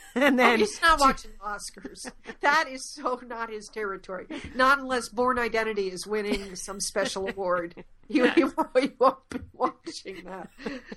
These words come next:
Speaker 2: Oh. Okay. All right. So hold the line.
Speaker 1: Yeah.
Speaker 2: But if he, if I see that he's, like, getting into trouble, you know,
Speaker 1: Yes.
Speaker 2: like, like
Speaker 1: <laughs> Right. If he's, if he starts calling, like,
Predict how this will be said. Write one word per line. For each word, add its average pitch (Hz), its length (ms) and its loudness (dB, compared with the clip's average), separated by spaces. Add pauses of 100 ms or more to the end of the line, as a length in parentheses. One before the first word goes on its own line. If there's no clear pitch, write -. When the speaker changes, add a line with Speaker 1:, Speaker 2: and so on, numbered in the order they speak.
(320)
Speaker 2:
Oh. 202 400 -2 (300)
Okay. 277 400 6
All 233 100 6
right. 214 220 4
So 226 140 0
hold 302 280 4
the 370 80 0
line. 233 480 0
Speaker 1:
Yeah. 226 240 2
Speaker 2:
But 220 280 0
if 247 180 2
he, 262 240 -6
if 233 160 0
I 240 140 4
see 294 320 -2
that 262 140 2
he's, 254 200 -4
like, 220 240 -2
getting 233 300 0
into 226 240 -4
trouble, 190 580 2
you 240 140 0
know, 180 80 6
Speaker 1:
Yes. 190 260 -4
Speaker 2:
like, 202 180 -4 (140)
like - 240 -2 (460)
Speaker 1:
<laughs> 262 120 -10 (520)
Right. 240 220 6
If 254 140 2
he's, 320 280 4 (180)
if 285 160 -2
he 320 120 4
starts 349 420 6
calling, 330 440 8
like, 247 180 -2